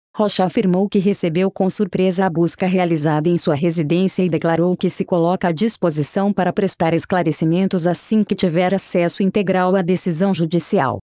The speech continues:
Sem citar nomes, Carlos Viana avaliou que os desdobramentos da operação reforçam que a C P I segue no caminho correto.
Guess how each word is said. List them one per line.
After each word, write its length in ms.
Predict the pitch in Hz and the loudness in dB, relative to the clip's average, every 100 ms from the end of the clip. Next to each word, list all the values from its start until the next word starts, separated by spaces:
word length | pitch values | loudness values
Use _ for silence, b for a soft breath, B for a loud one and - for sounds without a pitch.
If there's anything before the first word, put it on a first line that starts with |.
| _ _ _ | _ _ _
Sem 260 | - 233 233 | -4 0 0
citar 400 | - 143 170 170 | -2 -2 0 2
nomes, 480 | 175 180 202 202 - _ - | 2 2 2 0 -6 _ -2
Carlos 380 | 220 196 208 | -2 0 0
Viana 440 | 156 170 185 196 196 | 0 0 2 2 0
avaliou 460 | 185 190 180 180 | 0 2 2 2
que 120 | 185 190 | 0 -2
os 120 | 170 | 0
desdobramentos 920 | 196 190 147 180 196 185 175 170 190 | 0 0 0 0 2 2 0 0 0
da 140 | 156 170 | 0 0
operação 520 | 160 165 143 - 196 | 0 0 -2 -2 -2
reforçam 580 | 190 190 185 165 - 185 | -2 -2 -2 0 -2 -2
que 120 | 214 | 0
a 60 | |
C 200 | 202 - | -2 -2
P 340 | 190 196 208 196 | -2 2 2 2
I 40 | |
segue 320 | - - 175 | 0 -2 0
no 100 | 175 | 0
caminho 440 | 170 254 208 185 180 | 0 2 2 2 2
correto. 560 | 208 202 160 123 - | 0 0 0 -2 -4